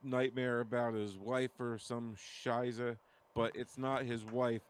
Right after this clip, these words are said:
It's this, it's this hoe that comes in on a wheelchair.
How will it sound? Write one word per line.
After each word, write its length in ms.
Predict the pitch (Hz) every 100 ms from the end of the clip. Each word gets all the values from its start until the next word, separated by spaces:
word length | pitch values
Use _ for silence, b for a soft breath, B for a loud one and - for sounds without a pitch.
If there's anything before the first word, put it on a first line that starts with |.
| -
It's 300 | 113 - -
this, 420 | 110 113 104 - -
it's 200 | 117 -
this 240 | 123 110 -
hoe 280 | 127 123 120
that 200 | 107 -
comes 300 | 120 117 110
in 320 | 117 117 110 - _ 101
on 120 | 107
a 60 | 98
wheelchair. 680 | 120 135 127 143 131 131